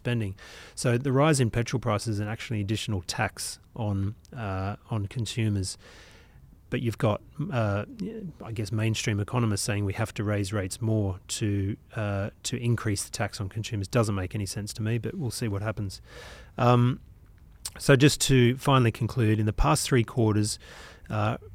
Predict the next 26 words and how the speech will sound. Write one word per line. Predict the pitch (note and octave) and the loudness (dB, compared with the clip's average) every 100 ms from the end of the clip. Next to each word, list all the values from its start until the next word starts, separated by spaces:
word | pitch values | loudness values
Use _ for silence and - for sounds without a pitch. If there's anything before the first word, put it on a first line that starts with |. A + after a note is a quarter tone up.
| - - - - - - - | -18 -18 -20 -16 -16 -12 4
real | C3+ D3 C3+ | 10 10 10
G | C3 B2 | 6 6
D | A#2 | 6
I | A2+ | 6
declined | A2 - A2+ G#2+ G#2+ | 4 2 2 2 2
at | - A2 | 0 -4
a | |
point | G2+ C#3+ C#3+ | 0 0 2
six | - A#2 | 0 -4
percent | - A#2 A2+ - | -4 -2 -2 0
annual | A#2 A2 G2+ A#2 | 2 2 4 4
rate, | B2+ | 4
while | C3+ A2 G#2 | 2 2 4
real | A2+ A2+ A2+ - | 4 4 2 2
G | C#3 | 4
D | B2 A2 | 6 4
P | - G#2+ G2+ G#2+ - - - - - - | 2 -2 -2 -4 -14 -20 -20 -20 -20 -2
gained | C3+ C3 A#2 G2+ | 6 8 6 4
at | G#2+ | -2
a | G#2 | -4
two | - D3+ C#3+ | 2 4 4
point | A#2 A2 | 2 -4
three | - G2 | -2 -4
percent | G2 - G2 | -2 -6 -6
pace. | G#2+ G2 F#2 - - - - - - - | -4 -4 -4 -10 -14 -18 -18 -20 -20 -10
Um, | G#2 G#2+ G#2+ G#2 G#2 G#2+ | -4 -2 0 0 0 -2